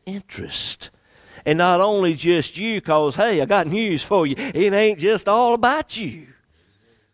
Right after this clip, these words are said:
Hello? He's gonna answer it and do it in such a way to where it's in the best interest of all that are involved, see. And here's David now. He's laying on his face before God.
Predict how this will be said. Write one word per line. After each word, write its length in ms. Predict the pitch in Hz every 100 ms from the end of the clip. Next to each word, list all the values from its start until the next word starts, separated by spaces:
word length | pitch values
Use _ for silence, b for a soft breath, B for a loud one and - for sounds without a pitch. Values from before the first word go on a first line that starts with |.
| _ _
Hello? 520 | - 143 156 190 277 277 _ b b
He's 300 | 185 262 269
gonna 320 | - 240 214 -
answer 540 | 247 277 220 - 226
it 80 | 220
and 180 | 196 180
do 220 | 254 254
it 80 | 214
in 80 |
such 320 | 190 233 220 202
a 40 |
way 280 | 220 262 254
to 100 | 208
where 260 | 214 226
it's 160 | 214 185
in 140 | 226
the 100 | 208
best 380 | 196 220 214 -
interest 480 | 226 247 - 220 - 247 208
of 180 | 214 202
all 800 | 208 240 269 240 165 113 - - b b b -
that 240 | 185 180
are 100 | 165
involved, 1080 | 156 143 139 - 170 175 110 101 143 - -
see. 340 | - 175 151 - _ _ B B B B B
And 160 | - 170
here's 340 | 233 233 180
David 420 | 139 247 254 208 196
now. 220 | 202 208
He's 260 | 226 214
laying 440 | 190 240 269 262 247
on 180 | 247 226
his 160 | 190
face 400 | - 240 226 -
before 460 | - 180 190 185 160
God. 580 | 156 135 101 - 90